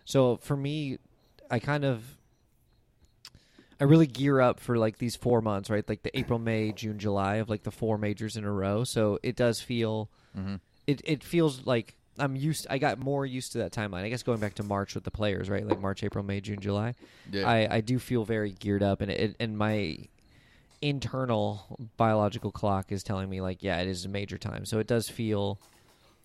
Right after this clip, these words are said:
Speaker 1: it does feel very real. It does feel a little quiet, like, when you watch the Golf Channel and, like, you know, E S P N and stuff. It doesn't seem like everyone's fully into it yet. But,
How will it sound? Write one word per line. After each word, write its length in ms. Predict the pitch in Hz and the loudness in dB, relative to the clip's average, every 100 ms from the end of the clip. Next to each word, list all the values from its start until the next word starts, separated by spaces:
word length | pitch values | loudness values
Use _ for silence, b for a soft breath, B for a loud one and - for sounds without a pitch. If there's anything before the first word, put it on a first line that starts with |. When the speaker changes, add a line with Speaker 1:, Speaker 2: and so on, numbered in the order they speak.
| - | -4
Speaker 1:
it 80 | 143 | 2
does 160 | 143 | 2
feel 160 | 151 131 | 4 4
very 200 | 123 107 | 4 4
real. 240 | 110 107 | 4 4
It 120 | 117 | 4
does 180 | 160 156 | 2 0
feel 460 | - 165 156 143 - | 0 0 2 0 -2
a 100 | - | -2
little 220 | 123 143 | 2 0
quiet, 460 | - 120 120 123 117 | 0 -2 0 -2 -4
like, 120 | 110 | -4
when 120 | 110 | -4
you 100 | 110 | -2
watch 220 | 113 110 | -2 -4
the 80 | 120 | -6
Golf 240 | 123 117 - | -6 -6 -6
Channel 440 | 127 123 123 123 | -8 -6 -4 -4
and, 120 | 113 | -6
like, 140 | 110 - - | -8 -10 -14
you 140 | - | -10
know, 80 | 104 | -8
E 160 | 110 113 | -6 -6
S 80 | - | -6
P 220 | - 110 | -8 -6
N 180 | 110 117 | -6 -8
and 120 | 113 | -10
stuff. 260 | - 120 | -8 -6
It 20 | 113 | -6
doesn't 220 | 110 107 | -6 -6
seem 160 | 113 | -6
like 120 | 107 107 | -6 -4
everyone's 360 | 107 107 104 | -4 -4 -6
fully 380 | - 117 110 107 | -4 -2 0 -2
into 220 | 110 120 | -4 -4
it 120 | 135 | -4
yet. 240 | 143 151 147 | -4 -6 -2
But, 240 | 117 107 | 0 0